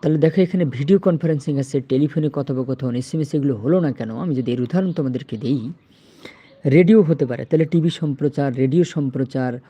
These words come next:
অফলাইনে কোনো মোবাইল ফোন দেখা, এইটাও হতে পারে একটা ব্রডকাস্ট মোডের উদাহরণ। তাহলে যেখান থেকে তুমি শুধু আউটপুট পাবা, কোনো ইনপুট তোমার দেওয়ার সুযোগ নেই, আমরা সেটাকে বলবো হচ্ছে, আহ,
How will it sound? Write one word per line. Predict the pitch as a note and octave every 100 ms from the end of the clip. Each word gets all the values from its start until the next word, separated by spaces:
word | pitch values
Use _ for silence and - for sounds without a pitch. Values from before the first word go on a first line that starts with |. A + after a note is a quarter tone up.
| _ _ _
অফলাইনে | D#3 D3+ - D3 D#3+ F#3+
কোনো | F3+ D#3+ C#3
মোবাইল | B2+ C#3+ E3
ফোন | - C#3
দেখা, | B2 A#2+ B2 -
এইটাও | E3 D#3 D3+
হতে | C3 -
পারে | B2+ A2+
একটা | A2+ B2+ F#3+ - _ -
ব্রডকাস্ট | B2+ E3 E3+ - C#3+ - C#3
মোডের | B2+ A#2+ F3
উদাহরণ। | F3+ B2+ A2+ A#2 G#2+ - - _ - - - - _ _
তাহলে | C#3+ C3
যেখান | D3 D#3 F#3+
থেকে | F3+ E3+
তুমি | E3+ D#3+
শুধু | D#3+ C#3+ D3
আউটপুট | E3 E3 - G3 -
পাবা, | C#3 D#3+
কোনো | - D#3
ইনপুট | D3 C3+ C#3+
তোমার | - C3+ A#2+
দেওয়ার | C3
সুযোগ | B2 - C3 F3 D#3+
নেই, | C3
আমরা | C3 C#3+
সেটাকে | - C#3+ C3 C3
বলবো | A#2+ A#2+ A#2+
হচ্ছে, | A#2 - - E3 A3+ _ _ - - - - -
আহ, | - A#2+ A#2 A2 C2+